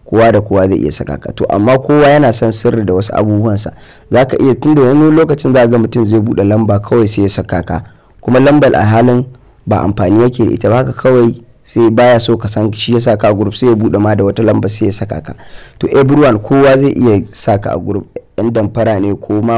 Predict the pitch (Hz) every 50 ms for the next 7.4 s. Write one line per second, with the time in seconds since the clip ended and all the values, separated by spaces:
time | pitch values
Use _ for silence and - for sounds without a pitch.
0 | 113 110 101 98 101 101 98 101 - 92 101 - 107 - 101 90 - - - 87
1 | 85 87 87 87 - - - - - - _ _ _ _ _ - 101 107 113 113
2 | 120 123 120 110 - 95 107 101 110 110 107 107 101 - - 95 98 95 92 87
3 | 92 104 104 101 90 95 87 95 - - - 65 76 110 202 - - _ _ _
4 | _ - 101 98 98 104 - - _ _ _ _ _ _ 110 104 98 95 101 -
5 | _ - 101 98 107 104 104 101 113 101 104 104 95 90 87 87 90 95 98 101
6 | 117 151 - - - - - _ _ _ _ - 110 113 123 139 151 170 180 180
7 | 175 - 175 170 160 156 160